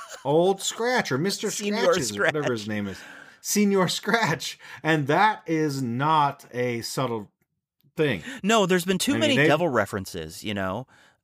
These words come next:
Speaker 1: Yeah, they've been really pointing
Speaker 2: But I mean, I
Speaker 1: towards
Speaker 2: think that that could,
Speaker 1: Mephisto.
Speaker 2: I think that those could point towards, so, like,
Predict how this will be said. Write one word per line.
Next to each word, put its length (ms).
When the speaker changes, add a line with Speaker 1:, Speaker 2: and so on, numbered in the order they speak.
Speaker 1:
Yeah, 240
they've 220
been 300
really 420
pointing 300
Speaker 2:
But 120
I 60
mean, 160
I 100
Speaker 1:
towards 120
Speaker 2:
think 220
that 160
that 220
could, 340
Speaker 1:
Mephisto. 280
Speaker 2:
I 80
think 180
that 120
those 260
could 280
point 360
towards, 320
so, 160
like, 300